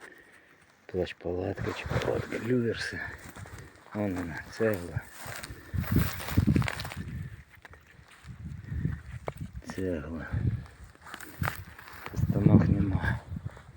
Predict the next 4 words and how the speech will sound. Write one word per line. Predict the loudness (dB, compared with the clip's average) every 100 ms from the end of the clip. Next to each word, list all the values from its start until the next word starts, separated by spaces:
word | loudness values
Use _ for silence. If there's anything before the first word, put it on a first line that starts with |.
| -16 -16 -4 0 2 4 4 4 2 0 6
Ой, | 10 10 6 2 -4 -2
ямка | 0 2 0 0
глибока | 2 4 4 2 0
трохи. | -4 -6 -6 -10